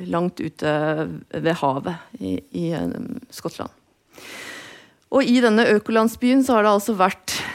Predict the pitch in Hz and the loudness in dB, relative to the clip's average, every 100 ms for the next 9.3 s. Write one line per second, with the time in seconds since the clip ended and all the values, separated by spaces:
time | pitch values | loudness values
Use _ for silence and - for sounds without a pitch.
0 | - - 233 196 190 170 - 190 214 185 | -10 -2 0 2 2 0 -2 -2 2 2
1 | 170 170 160 208 269 277 - - 185 202 | 2 0 0 0 0 0 -10 -4 -2 0
2 | 208 175 156 175 190 185 180 202 185 165 | 0 0 0 0 0 0 -2 -2 0 0
3 | 170 - 175 170 170 208 - - 175 165 | -2 -4 0 2 0 -6 -8 -6 -2 0
4 | 180 - - _ _ - - - _ _ | -2 -4 -18 _ _ -20 -20 -20 _ _
5 | - - - 160 160 - 143 156 156 135 | -10 -8 -6 -4 -4 -4 -4 -2 -2 -2
6 | 143 175 - 156 143 151 - _ - - | -2 -4 -6 -4 -4 -6 -12 _ -20 -20
7 | - - - _ _ _ _ _ 185 180 | -20 -20 -20 _ _ _ _ _ 0 0
8 | 170 165 160 165 170 175 - - - - | 2 0 0 0 -2 -6 -10 -20 -20 -10
9 | 180 214 254 | -2 2 2